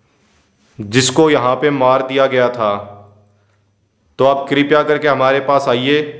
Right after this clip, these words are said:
क्योंकि पिछली बार जब हम यहाँ पे आए थे तो आपने काफ़ी अच्छे तरीके से हमसे संपर्क बनाया था। क्या इस बार भी आप ऐसा कर सकते हो?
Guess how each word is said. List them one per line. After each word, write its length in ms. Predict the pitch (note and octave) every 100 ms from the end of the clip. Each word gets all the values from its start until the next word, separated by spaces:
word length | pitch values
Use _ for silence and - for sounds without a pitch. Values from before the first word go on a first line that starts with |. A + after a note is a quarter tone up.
| -
क्योंकि 200 | - C3 C3+
पिछली 380 | D3 C#3+ D3
बार 220 | D3+ D3+ C#3+
जब 180 | C#3+ C3
हम 160 | C#3+
यहाँ 220 | C3 B2 B2
पे 120 | C3+
आए 160 | C3
थे 240 | C3 B2+ G#2+ - - - _ _ _ _
तो 80 | A#2+
आपने 360 | B2 C3 C3+ C#3+
काफ़ी 440 | C#3+ C3+ C3+ D3+ D3
अच्छे 340 | C#3 - D3
तरीके 400 | D3 C3 C3 C#3+
से 120 | C#3+ C3+
हमसे 260 | B2+ C#3+
संपर्क 380 | C3+ B2+ B2+ B2+ B2+
बनाया 340 | B2 A#2+ B2
था। 160 | C#3+ D3 - - - _ _ _ -
क्या 140 | C3+ C#3
इस 160 | C#3 C#3
बार 240 | C#3 C#3+
भी 160 | C3 C#3+
आप 180 | C#3
ऐसा 200 | C#3+ D3+ C#3+
कर 140 | C#3+
सकते 320 | D3 D3+ -
हो? 140 | C#3